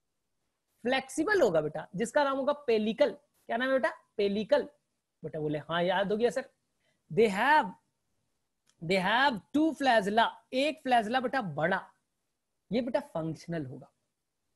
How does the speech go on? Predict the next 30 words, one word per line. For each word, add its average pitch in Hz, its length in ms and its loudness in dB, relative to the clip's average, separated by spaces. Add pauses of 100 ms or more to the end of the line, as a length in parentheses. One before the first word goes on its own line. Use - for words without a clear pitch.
(540)
दूसरा 240 480 2
फ्लैजिला 302 460 2
भी 294 100 0
होगा 294 320 4
बेटा, 277 260 2
दो 214 320 4
फ्लैजिला 311 460 0
इसमें, 269 500 -4 (1900)
लेकिन 208 200 0
दूसरा 240 400 2
बेटा 285 280 -2
छोटा 277 520 -4
है 214 340 -6 (360)
और 220 80 4
नॉन 214 420 -2
फंक्शनल 196 580 -6
है। - 120 -16 (380)
तो 202 40 -2
बेटा 214 140 0 (180)
एक 247 260 0
ही 311 140 2
फ्लैजिला 294 420 2
फंक्शनल 262 500 -4
है - 120 -10 (300)
और 196 80 -2
दूसरा 220 280 0
फ्लैजिला 285 340 -2
क्या? 294 180 2
छोटा 196 400 -4
है, 269 160 -2